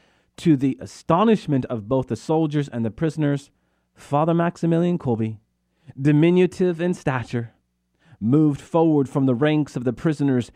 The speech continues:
and stood before the commandant. The soldier who was in charge of the execution of the ten prisoners asked Father Maximilian, "What does this Polish pig want?" Father Maximilian heroically responded,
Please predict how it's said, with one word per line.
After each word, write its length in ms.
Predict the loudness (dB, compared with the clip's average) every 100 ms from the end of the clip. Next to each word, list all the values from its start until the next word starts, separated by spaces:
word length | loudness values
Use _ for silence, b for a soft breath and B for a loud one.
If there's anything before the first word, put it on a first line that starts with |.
| B
and 120 | -4 -4
stood 280 | -2 -4
before 500 | -2 -2 0 0 2
the 140 | 0 -4
commandant. 800 | -2 0 2 0 -4 -8 -18 -20 _ _ _ _ _ -12
The 80 |
soldier 460 | -8 0 0 2 0
who 80 | 0
was 160 | 0
in 100 | 0
charge 400 | 0 2 2 0
of 80 | -2
the 160 | -4 -4
execution 680 | -8 -10 -6 -2 -2 0 -2
of 80 | -2
the 60 |
ten 280 | -2 0 -2
prisoners 500 | -2 -4 -2 -4 -4 b b b
asked 400 | -2 -2 -4 -6
Father 260 | -2 2 2
Maximilian, 920 | 2 0 0 2 2 0 -4 -10 -18 _ _ _ _ _ _ _ -6
"What 340 | 2 2 4
does 260 | 2 2 2
this 180 | -2 -2
Polish 400 | 0 2 0 -2
pig 200 | 0 0
want?" 520 | 2 0 -4 _ -20 _ _ _ _ _
Father 240 | -2 0 0
Maximilian 760 | -2 -2 -2 0 2 0 -2 _ _ _ _
heroically 680 | -10 -4 0 2 2 -2 -4
responded, 720 | -4 -6 -6 -4 -2 -2 -4